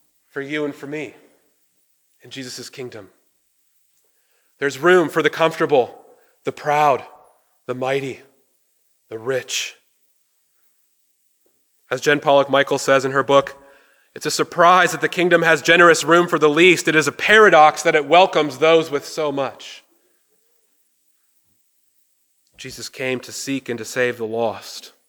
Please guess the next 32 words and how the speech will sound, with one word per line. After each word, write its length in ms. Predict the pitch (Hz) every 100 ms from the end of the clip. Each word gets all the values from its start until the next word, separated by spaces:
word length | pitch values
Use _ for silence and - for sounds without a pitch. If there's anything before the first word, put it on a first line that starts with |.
| _ _ _ _ _ _ _
And 160 | 135 135
the 60 |
call 360 | 135 180 185 202
he 120 | 190
gave 800 | 151 165 185 170 139 151 - -
to 100 | -
come 220 | 165 202 208
into 160 | 196
this 200 | 185 170
kingdom 440 | - 214 208 165 165
is 160 | 170
for 160 | - 165
you 380 | 156 185 208 208
and 180 | 185
for 140 | 185 175
me 400 | 170 175 139 - - _ -
this 200 | 156 -
morning. 380 | 156 147 117 98 _ _ - - -
And 80 | 147
if 100 | 151
we 120 | 175
are 100 | 180
under 180 | 175 175
the 100 | 156
power 460 | - - 214 208 185
of 160 | 175
that 200 | 170 156
call, 340 | - 170 160 151
it 160 | 165
will 180 | 151 143
make 300 | 135 139 139
us 340 | 127 107 -